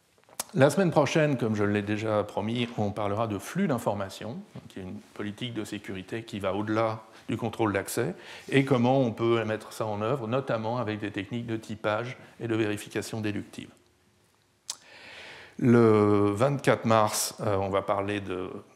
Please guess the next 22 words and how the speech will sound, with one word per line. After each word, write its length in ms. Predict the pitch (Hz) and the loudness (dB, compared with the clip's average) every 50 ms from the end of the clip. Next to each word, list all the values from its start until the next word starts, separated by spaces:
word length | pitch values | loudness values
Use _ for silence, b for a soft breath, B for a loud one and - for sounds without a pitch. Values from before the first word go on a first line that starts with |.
| _ _ _ | _ _ _
mécanismes 580 | 170 120 113 104 107 107 117 113 - - 113 107 | -8 -8 -8 -6 -6 -4 -4 -6 -4 -6 -6 -2
d'isolation 680 | 110 123 151 143 131 123 123 113 110 - - 120 117 | 0 0 2 4 4 4 2 2 0 -2 -4 -4 -2
logicielle, 560 | 117 110 101 104 98 - - 104 101 107 143 190 202 - - _ - - | -2 -2 -2 -4 -8 -6 -6 -4 -2 -2 -2 -4 -8 -10 -14 _ -20 -20
donc 80 | 117 113 - - _ - | -20 -20 -20 -20 _ -10
comment 480 | 110 104 104 104 110 110 110 110 101 | -10 -8 -8 -8 -8 -8 -8 -10 -10
s'assurer 500 | 101 113 107 - - 113 107 104 113 123 | -12 -12 -12 -10 -10 -8 -6 -4 -4 -4
que 160 | 123 - - | -6 -6 -8
deux 260 | 104 98 98 110 120 120 | -8 -4 -2 -2 -2 -2
programmes 540 | - 117 107 104 98 98 107 110 113 107 101 107 123 117 - - _ _ _ _ _ _ _ _ _ _ | -2 -2 -2 -2 0 -2 -2 -2 -4 -6 -10 -12 -14 -16 -18 -20 _ _ _ _ _ _ _ _ _ _
qui 80 | - - | -20 -14
s'exécutent 480 | - - 101 104 104 95 - 127 117 - | -12 -10 -8 -6 -8 -6 -6 -10 -8 -6
sur 140 | 113 104 | -6 -4
la 80 | 95 95 | -4 -4
même 160 | 101 107 117 | -4 -4 -2
machine 500 | 113 107 104 101 - - 117 110 110 104 B B B B B B B B B B | -2 -2 -2 -2 -4 -4 -4 -4 -6 -8 B B B B B B B B B B
n'interfèrent 500 | 135 127 - 127 117 - - 117 98 - | -4 -2 0 0 -2 0 -2 -4 -6 -2
pas 140 | - 131 120 | -4 -2 -2
les 160 | 113 101 95 | -2 -2 -4
uns 80 | 107 | -4
avec 220 | 107 98 95 90 - | -4 -4 -6 -6 -6
les 160 | 104 98 104 | -8 -6 -4
autres. 320 | 101 127 180 - - - | -6 -6 -6 -8 -14 -20